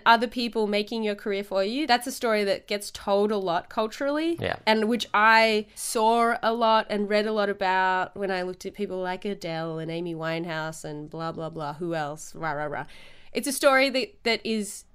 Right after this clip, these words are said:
Speaker 1: incredible in this way that then gets perpetuated by the media, and then everyone thinks that's how creative careers happen, or at least you do if you're me.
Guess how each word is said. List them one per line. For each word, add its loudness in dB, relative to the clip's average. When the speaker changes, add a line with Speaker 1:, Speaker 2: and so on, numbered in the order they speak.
Speaker 1:
incredible -2
in 0
this -6
way 0
that -8
then 0
gets -2
perpetuated -4
by -2
the -6
media, 2
and 0
then 2
everyone 0
thinks -4
that's -4
how 0
creative -6
careers -6
happen, -4
or 4
at -4
least -4
you -6
do -2
if -6
you're -6
me. -10